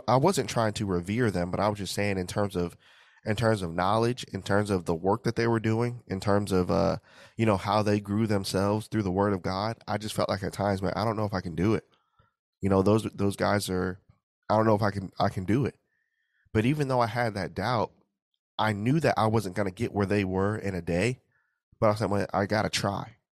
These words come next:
I gotta try." So a lot of times when we're faced with certain things in life, sometimes we're not, we're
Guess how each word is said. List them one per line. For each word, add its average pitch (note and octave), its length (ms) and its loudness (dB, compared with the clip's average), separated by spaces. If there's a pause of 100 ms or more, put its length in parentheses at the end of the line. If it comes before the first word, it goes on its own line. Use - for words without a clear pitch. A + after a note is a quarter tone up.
(440)
I G2+ 60 0
gotta A2+ 160 2
try." D#2 340 -6 (1040)
So B2+ 220 4
a G2 100 4
lot C3 200 2
of C3+ 60 -2
times B2 320 -2
when A2+ 160 -4
we're G2+ 100 2
faced A2+ 320 -2
with G2 100 -4
certain G#2 280 0
things G#2+ 320 -2
in F2+ 100 -6
life, G2 320 -2
sometimes A2 460 -2
we're G#2 100 -8
not, G#2+ 200 -2 (100)
we're G#2+ 260 -4